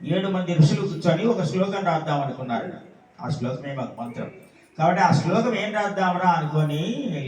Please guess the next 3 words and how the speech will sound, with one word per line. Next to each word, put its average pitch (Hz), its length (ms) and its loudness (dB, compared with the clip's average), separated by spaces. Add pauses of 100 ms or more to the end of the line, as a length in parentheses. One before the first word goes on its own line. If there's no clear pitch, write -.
"లోకమంతా 220 760 0
బాగుండాలి" 180 880 2
అని 214 540 -4